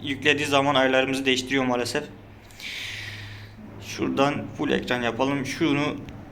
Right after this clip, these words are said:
medium'a alalım. Şimdi bakın arkadaşlar şu çözünürlüğü görüyor musunuz? Bu, bunda mesela sıkıntı yaşayan çok arkadaşımız da var.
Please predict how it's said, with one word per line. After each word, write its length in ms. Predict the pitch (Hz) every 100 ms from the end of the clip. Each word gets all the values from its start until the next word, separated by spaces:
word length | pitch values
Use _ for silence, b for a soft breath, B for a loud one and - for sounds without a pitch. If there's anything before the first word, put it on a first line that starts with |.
| -
medium'a 460 | 156 151 131 127 123
alalım. 480 | 123 143 143 143 - - - - - - -
Şimdi 360 | - 190 196
bakın 180 | 214 208
arkadaşlar 480 | 196 208 208 196 170
şu 180 | 202 190
çözünürlüğü 400 | 170 165 180 196
görüyor 320 | 180 196 196
musunuz? 340 | 165 160 139 147
Bu, 320 | 165 190 175 160
bunda 280 | 156 175 202
mesela 320 | 202 196 196
sıkıntı 340 | 196 - - 190
yaşayan 240 | 180 180
çok 220 | 175 180
arkadaşımız 600 | 147 135 139 131 147 160
da 140 | 156 127
var. 120 | 147